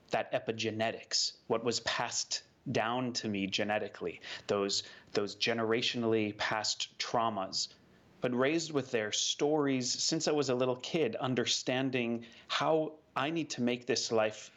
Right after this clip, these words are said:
as best as it can be, not just for me, not just for my family,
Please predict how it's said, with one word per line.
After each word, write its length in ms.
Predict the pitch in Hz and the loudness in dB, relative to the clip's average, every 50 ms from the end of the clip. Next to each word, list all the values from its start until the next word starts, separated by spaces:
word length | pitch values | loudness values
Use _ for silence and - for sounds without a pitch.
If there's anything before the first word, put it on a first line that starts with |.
| - - - | -20 -8 -4
as 160 | - 117 113 | -2 -2 -2
best 320 | 117 113 135 139 - - - | 0 0 0 -2 -2 -2 -2
as 160 | 135 117 113 | 0 0 0
it 140 | 110 107 - | -2 -2 -4
can 320 | - - 147 160 180 359 | -4 -2 0 0 0 0
be, 160 | 117 110 101 | 0 0 0
not 240 | 107 127 160 180 190 | 2 2 0 0 0
just 200 | - - - - | -2 -2 -4 -4
for 200 | - - - 110 | -4 -4 -2 0
me, 220 | 120 160 170 139 107 | 2 2 2 2 2
not 200 | 110 120 131 - | 0 -2 -2 -2
just 200 | - 127 - - | -4 -4 -4 -2
for 100 | - 117 | -2 0
my 120 | 104 95 | 0 0
family, 540 | - - - 151 156 151 127 107 98 107 | 0 0 0 0 0 0 0 -2 -2 -4